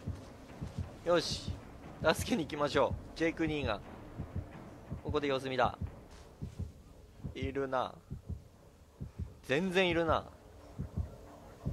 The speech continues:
なかなか離れない。タイミングを見るんだ。焦るな。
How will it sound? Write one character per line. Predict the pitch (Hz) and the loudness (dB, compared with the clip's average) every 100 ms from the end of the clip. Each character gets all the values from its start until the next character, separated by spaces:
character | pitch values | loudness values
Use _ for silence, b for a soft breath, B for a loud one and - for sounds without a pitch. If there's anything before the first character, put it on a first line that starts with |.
| - - - - - - - - - | 0 -2 -2 -14 -18 -16 -14 -8 -6
な | - | -2
か | 117 | -2
な | 117 113 | -2 0
か | 127 | 0
離 | 123 131 131 | 0 0 0
れ | 139 | 2
な | 147 156 | 4 4
い。 | - - - - - - - - - - - - - - - - - - | 2 -10 -20 -20 -10 -8 -4 -4 -4 -10 -14 -14 -14 -8 -6 -2 -4 -2
タ | 131 | -6
イ | 135 | -4
ミ | 131 | -2
ン | |
グ | 131 | 0
を | |
見 | 131 127 | 0 0
る | 123 | 0
ん | |
だ。 | 110 101 | 2 0
焦 | - 135 | 4 4
る | 113 | 4
な。 | 110 139 | 6 8